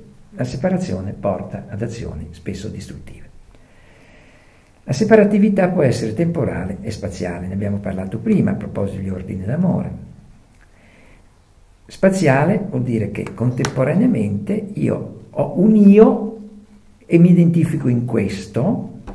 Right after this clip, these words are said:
momento, disconoscendo un altro io che magari è sotto la superficie.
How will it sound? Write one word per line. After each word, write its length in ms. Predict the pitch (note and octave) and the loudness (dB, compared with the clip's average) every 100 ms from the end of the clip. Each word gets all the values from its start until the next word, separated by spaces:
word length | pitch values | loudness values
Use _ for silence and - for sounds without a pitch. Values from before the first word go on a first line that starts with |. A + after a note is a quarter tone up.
| - | -10
momento, 880 | F#2 F2+ F2+ E2 G2 - G3+ - - - | -10 -8 -8 -8 -8 -4 -4 -4 -12 0
disconoscendo 840 | F3 B3+ - G#3+ G3+ - A#3 D3 | 4 6 6 4 4 4 2 2
un 80 | C3 | 2
altro 320 | F#3+ F#3 A#3+ | 0 0 2
io 240 | F3 C#3 - | 4 4 4
che 100 | - | 0
magari 320 | G2+ A2 G2 | -2 -2 -2
è 40 | |
sotto 260 | - - G2+ | -2 -4 -6
la 60 | F#2 | -10
superficie. 640 | - - - A2+ - | -10 -14 -10 -10 -10